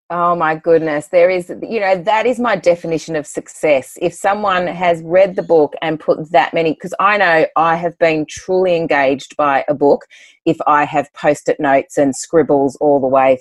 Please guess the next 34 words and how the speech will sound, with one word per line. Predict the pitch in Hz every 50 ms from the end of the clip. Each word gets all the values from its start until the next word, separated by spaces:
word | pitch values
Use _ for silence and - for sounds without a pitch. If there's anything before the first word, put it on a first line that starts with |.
| _
through | - 143 135 135 131 127
it. | 123 - -
So | - - 165
I | 147 143 135 - 143 151
was | 151 147 151 143 -
so | - - - - - 185 170 165 165 160 160 160 - -
thrilled | - - 139 135 131 127 131 139 - - _ - - -
to | - 151 147
see | - - 147 131 127
that. | 123 135 147 156 - - - - - - _
And | - 226
in | 247 247 _ _ -
fact, | - -
I | 247 240
think | - 330 349 - _ _ _ _ _ -
a | 320
lot | 247 208 214 247 403
of | 494 508 -
them | - 147 123
had, | 143 156 147 135 -
had | 156 156 135
gone | - 156 143
and | 139 131
purchased | - - 151 - - - 139 - -
the | -
book. | 139 135 - _
So | - - 240 240
shout | 240 - - - 359 392 415 359
out | 262 220 196 - -
to, | - 196 180 165 - -
to | - - 151
that | 151 135 - -
group. | - 131 160 226 392 480 -
That | - 196 -